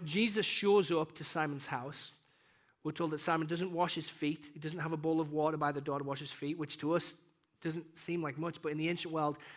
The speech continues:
that's an intentional insult and slight. If you had a guest in your home, the, the most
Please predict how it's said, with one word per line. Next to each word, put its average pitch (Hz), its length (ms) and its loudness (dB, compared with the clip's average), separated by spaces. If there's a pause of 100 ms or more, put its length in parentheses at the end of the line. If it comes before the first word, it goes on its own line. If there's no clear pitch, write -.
that's 175 220 4
an 185 80 2
intentional 180 800 0
insult 151 480 -4
and 135 100 -8
slight. 123 480 -4 (1200)
If 147 80 -10
you 180 120 6
had 196 100 10
a 175 40 6
guest 185 360 6
in 185 80 0
your 170 160 2
home, 175 280 0
the, 165 60 0
the 160 220 -2
most 170 420 0